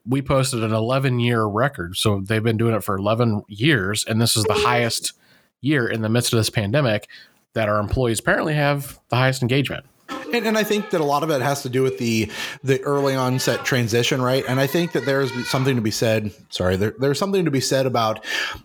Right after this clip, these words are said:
Speaker 2: what this looks like going forward, because yes, of course, you wanna prove that, hey, working from home works, right? You don't wanna seem
Speaker 1: Yeah.
Speaker 2: like there's a gap. So that initial engagement level being higher doesn't surprise me.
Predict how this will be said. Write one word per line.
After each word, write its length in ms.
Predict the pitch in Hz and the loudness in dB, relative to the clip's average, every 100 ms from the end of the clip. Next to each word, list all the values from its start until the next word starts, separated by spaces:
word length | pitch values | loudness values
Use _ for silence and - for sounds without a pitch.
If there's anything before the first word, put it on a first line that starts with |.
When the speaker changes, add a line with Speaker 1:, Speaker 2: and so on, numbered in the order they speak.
| _ - | _ -2
Speaker 2:
what 160 | 131 | 0
this 160 | 127 - | 0 -2
looks 160 | 135 135 | -2 -2
like 120 | 117 | 0
going 240 | 123 113 | 0 -2
forward, 460 | 104 113 127 151 165 | -2 -2 0 0 0
because 340 | 139 156 135 | -2 -2 0
yes, 180 | 160 156 | 0 -2
of 80 | 139 | -2
course, 300 | 135 135 104 | 0 0 0
you 80 | 135 | 0
wanna 160 | 151 120 | 0 -2
prove 400 | - 156 139 113 | -2 0 0 -2
that, 160 | 110 | -4
hey, 240 | - 135 113 | 0 0 0
working 340 | 120 135 139 | 0 0 -2
from 160 | 139 123 | 0 0
home 200 | 131 117 | 0 0
works, 340 | 143 98 - | -2 -2 -2
right? 240 | 110 127 | 0 0
You 100 | 127 | 0
don't 180 | 127 139 | 0 0
wanna 220 | 131 139 | 0 0
seem 220 | 131 151 147 | 0 2 4
Speaker 1:
Yeah. 80 | |
Speaker 2:
like 140 | 131 123 | 4 2
there's 160 | 127 | 0
a 80 | 120 | -2
gap. 460 | 101 123 104 90 - - - | -2 0 0 -2 -6 -10 -10
So 380 | - 214 208 196 - _ - | -4 0 0 -2 -8 _ -4
that 160 | 202 196 | -2 2
initial 420 | 175 185 190 170 | 2 2 2 0
engagement 460 | 147 143 156 147 | 0 0 0 -2
level 220 | 139 135 127 | -2 0 0
being 240 | 123 107 | 0 0
higher 420 | 101 131 110 104 - - - - _ _ _ - - - - | 0 0 2 0 -4 -14 -14 -16 _ _ _ -14 -14 -6 0
doesn't 260 | 170 170 | 0 0
surprise 480 | - 131 131 135 123 | -2 -2 0 0 0
me. 460 | 113 120 160 175 | 0 0 0 -2